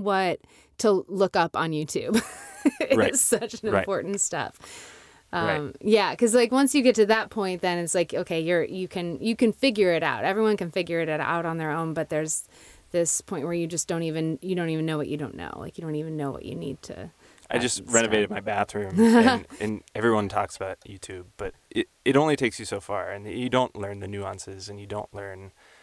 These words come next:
Speaker 2: you don't get, get the, all the pitfalls that you're gonna end up walking into. So there's, there's always gonna be kind of failure to, and you learn from that failure and keep moving forward. Um, but,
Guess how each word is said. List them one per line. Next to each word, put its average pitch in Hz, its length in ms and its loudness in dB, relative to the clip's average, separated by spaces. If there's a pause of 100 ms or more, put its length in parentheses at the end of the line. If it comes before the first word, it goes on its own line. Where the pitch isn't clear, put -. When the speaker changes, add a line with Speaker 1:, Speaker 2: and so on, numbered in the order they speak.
(240)
Speaker 2:
you 113 100 -10
don't 120 300 0
get, 117 140 -8 (560)
get 120 140 -6 (120)
the, 101 380 -4
all 113 120 -2
the 110 80 -10
pitfalls 101 460 -2
that - 120 -14
you're 95 240 -12
gonna 101 180 -10
end 101 220 -8
up 95 100 -6
walking 101 380 -4
into. 101 340 -12
So - 120 -6
there's, 131 340 0
there's 127 240 -2
always 127 480 2
gonna 101 220 -6
be 98 380 -12
kind 95 160 -10
of 95 100 -12
failure 92 560 -6 (100)
to, - 200 -14 (160)
and 92 360 -14
you 95 100 -16
learn 95 260 -12
from 98 160 -16
that 92 180 -14
failure 92 400 -10
and 98 280 -16
keep - 200 -16
moving 95 300 -12
forward. 92 360 -12 (560)
Um, 101 300 2 (280)
but, 151 160 0